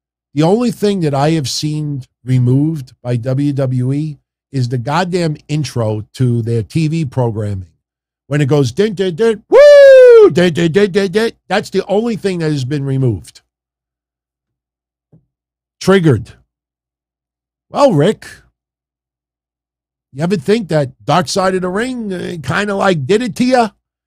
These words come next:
His woo would probably still be on that intro if Dark Side of the Ring didn't air. For all of you out there that can't wait for those next Dark Side of the Rings, oh man, one day it's gonna cause somebody to do something really, really terrible to themselves.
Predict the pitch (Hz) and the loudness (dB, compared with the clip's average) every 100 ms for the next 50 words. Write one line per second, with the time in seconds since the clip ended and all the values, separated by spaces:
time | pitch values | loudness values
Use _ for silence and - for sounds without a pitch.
0 | _ _ _ _ _ _ _ _ 208 196 | _ _ _ _ _ _ _ _ 0 0
1 | 175 233 214 180 135 170 185 190 175 - | -2 -2 0 0 0 0 0 0 -4 -4
2 | 185 170 170 156 151 147 147 - _ _ | -4 -2 0 0 -2 -2 -4 -6 _ _
3 | 165 151 147 127 120 - 143 135 165 147 | -6 -6 -4 -4 -4 -4 -2 -2 -4 -2
4 | 139 127 135 127 120 123 120 113 101 - | -2 0 0 0 -2 -4 -6 -8 -10 -18
5 | _ _ _ _ _ 147 170 196 185 180 | _ _ _ _ _ -2 2 2 2 0
6 | 180 151 156 143 131 160 175 190 180 135 | 0 0 -4 -4 -4 -4 -2 0 -2 -2
7 | 156 160 139 156 160 - 156 165 - 175 | -2 -2 -2 -4 -6 -6 -6 -6 -4 -4
8 | 165 165 160 160 160 131 123 98 - - | -4 -2 -2 -2 -2 -2 -6 -8 -12 -16
9 | - _ _ _ _ _ _ _ _ _ | -20 _ _ _ _ _ _ _ _ _
10 | _ _ 139 170 175 160 160 160 151 143 | _ _ -2 0 0 0 0 -2 -2 0
11 | 175 175 170 170 151 127 - 147 131 - | -2 0 0 0 -2 -4 -6 -6 -6 -2
12 | 160 139 165 147 151 147 143 127 143 135 | -2 -2 -4 -4 -4 -4 -4 -4 -4 -4
13 | 143 131 120 131 147 151 151 151 139 147 | -6 -6 -2 0 0 0 0 -2 0 0
14 | 147 143 135 143 143 131 147 143 156 160 | 0 -2 -4 -6 -6 -8 -6 -4 -4 -6
15 | 123 | -10